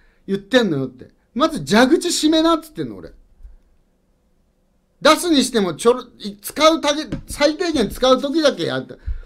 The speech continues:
ジャバジャバ出すんじゃないっつってんの。いや、本当だよ、これ。俺返せって言ったら俺貸してねえもんだって。当時。しかも、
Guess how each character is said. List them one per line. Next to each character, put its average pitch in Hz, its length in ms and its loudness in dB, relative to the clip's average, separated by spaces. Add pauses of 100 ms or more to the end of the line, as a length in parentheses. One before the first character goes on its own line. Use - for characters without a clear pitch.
(420)
ジ 156 120 2
ャ 294 60 4
バ 294 120 6
ジ 220 80 2
ャ 202 60 2
バ 170 80 0
出 151 180 0
す 254 120 -4
ん 185 40 -2
じ 165 80 -2
ゃ 160 40 0
な 165 100 0
い - 20 -4
っ - 20 -8
つ - 120 -16
っ - 20 -20
て 101 80 -16
ん - 60 -18
の。 - 60 -20
い - 20 -20 (4000)
や、 175 40 -2
本 320 300 0
当 392 100 2
だ 233 80 4
よ、 135 80 -2
こ 143 140 -4
れ。 127 240 -6
俺 269 240 -2
返 311 260 2
せ 330 120 0
っ - 20 -2
て 339 80 -18
言 180 80 -20
っ - 20 -20
た 220 60 4
ら 170 60 2
俺 262 120 2
貸 269 260 -4
し - 40 -10
て 392 80 6
ね 392 140 6
え - 20 0
も 196 100 -4
ん - 60 -10
だ 113 80 -14
っ - 20 -20
て。 - 180 -20 (380)
当 156 160 -6
時。 - 280 -20
し - 120 -14
か 349 140 -2
も、 285 480 2